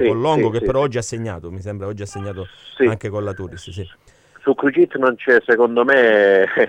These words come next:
Speaker 1: <laughs> non c'è, eh, bisogno di presentazione. Penso che si può permettere di prendersi il pallone e metterlo sul dischetto, perché lasciamo stare che sbaglia il rigore, lo può sbagliare Ronaldo, lo può sbagliare
Speaker 2: Sì, assolutamente,
Speaker 1: qualsiasi.
Speaker 2: sì.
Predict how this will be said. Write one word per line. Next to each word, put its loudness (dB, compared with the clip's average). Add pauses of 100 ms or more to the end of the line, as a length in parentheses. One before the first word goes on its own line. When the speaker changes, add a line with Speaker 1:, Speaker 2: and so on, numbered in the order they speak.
(140)
Speaker 1:
<laughs> -12
non -6
c'è, 4
eh, 2
bisogno 0
di 2
presentazione. 2
Penso -4
che 2
si -14
può 2
permettere -2
di -2
prendersi -2 (340)
il -8
pallone 4
e 0
metterlo 0
sul -2
dischetto, -6
perché -4 (540)
lasciamo 0
stare 4
che 4
sbaglia 4
il 2
rigore, 6
lo 2
può -4
sbagliare 2
Ronaldo, 2
lo 0
può -6
sbagliare 2
Speaker 2:
Sì, 6
assolutamente, -4
Speaker 1:
qualsiasi. -4
Speaker 2:
sì. -16